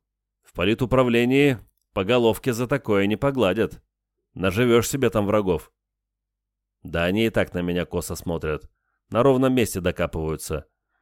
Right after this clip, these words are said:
Хуже уже не будет. Так что ты конкретно предлагаешь? В задуманной операции опять существенная роль отводилась дезорганизации тыла противника. Дезорганизации на качественно новом уровне.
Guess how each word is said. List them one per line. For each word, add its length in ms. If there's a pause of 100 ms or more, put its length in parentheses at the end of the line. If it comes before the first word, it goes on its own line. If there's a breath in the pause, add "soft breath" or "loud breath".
(140)
Хуже 360
уже 240
не 120
будет. 380 (1300)
Так 160
что 200
ты 80
конкретно 480
предлагаешь? 720 (1000)
В 120
задуманной 520
операции 540
опять 280
существенная 720
роль 240
отводилась 560
дезорганизации 920
тыла 280
противника. 720 (360)
Дезорганизации 1300
на 200
качественно 680
новом 440
уровне. 540